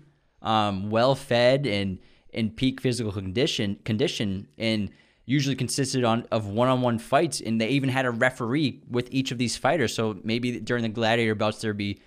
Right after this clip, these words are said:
six different fights happening in the Colosseum at once, and each one had a referee, and they made sure the fights were fair. And you didn't die every time you fought. I mean, every time two people fought, there wasn't always a death. Usually it would end if there was a severe, serious injury, like maybe someone got stabbed and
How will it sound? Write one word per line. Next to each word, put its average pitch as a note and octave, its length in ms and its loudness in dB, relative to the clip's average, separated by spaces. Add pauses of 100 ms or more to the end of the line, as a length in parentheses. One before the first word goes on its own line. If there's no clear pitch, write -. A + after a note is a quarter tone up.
(140)
six - 240 -8
different A#2+ 300 -6
fights B2+ 240 0
happening A2 320 -2
in G#2 40 -6
the G2+ 60 -8
Colosseum A2+ 440 0
at G2+ 120 -2
once, C#3 220 -2
and A2+ 100 -8
each A2+ 200 -4
one A#2 120 -2
had A2 140 0
a G#2+ 40 -2
referee, A2 480 0
and A2+ 180 -2 (300)
they A2 60 -6
made A#2 180 0
sure A#2+ 180 -2
the A2 100 0
fights A2 300 -2
were G2 100 -4
fair. B2+ 320 2
And G#2+ 120 0 (320)
you B2 80 -4
didn't D3 380 -2
die D3+ 280 2
every B2+ 200 2
time B2+ 240 0
you G2 80 -2
fought. D#3+ 440 0 (180)
I A#2+ 80 0
mean, A2+ 160 2
every A#2+ 120 0
time B2 200 0
two A2+ 120 -6
people A2+ 200 -6
fought, C#3 260 2
there A2+ 80 2
wasn't A2 180 -2
always A2 200 0
a G#2 60 -4
death. A2 260 0
Usually A#2+ 500 0 (120)
it A#2+ 80 -4
would A2+ 200 -2
end C3 420 0 (340)
if A#2+ 160 -4
there C3 100 2
was A2+ 120 0
a G#2+ 60 0
severe, A#2 380 -2
serious A#2+ 360 0
injury, C3+ 360 0
like G2 140 0
maybe G#2+ 200 -2
someone A2 220 -2
got G2+ 160 -2
stabbed A2 400 0
and F#2+ 140 -4